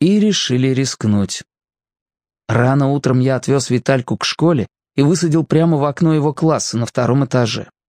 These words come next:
А после уроков забрал его и умчал домой. Утром нас никто не видел, но днем мы улетали под радостные и завистливые крики множества зрителей.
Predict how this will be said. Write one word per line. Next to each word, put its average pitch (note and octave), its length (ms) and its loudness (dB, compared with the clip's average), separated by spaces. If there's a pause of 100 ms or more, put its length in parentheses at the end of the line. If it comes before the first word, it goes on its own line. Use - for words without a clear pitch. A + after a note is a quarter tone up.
(320)
А - 100 -2
после F3+ 300 0
уроков G3+ 300 0
забрал D3+ 440 0
его F3 240 2
и C3+ 40 0
умчал C3 420 0
домой. D3+ 420 0 (1120)
Утром F#3+ 380 2
нас C#3+ 220 0
никто C#3 420 -2
не A#3 160 2
видел, F3+ 520 2
но C3 160 4
днем D3 340 2
мы A#3 220 2
улетали F#3+ 520 0
под C#3+ 260 0
радостные D3 540 0
и B2 40 0
завистливые C3 640 -2
крики E3+ 320 -2
множества A#2+ 560 0
зрителей. E3+ 600 -4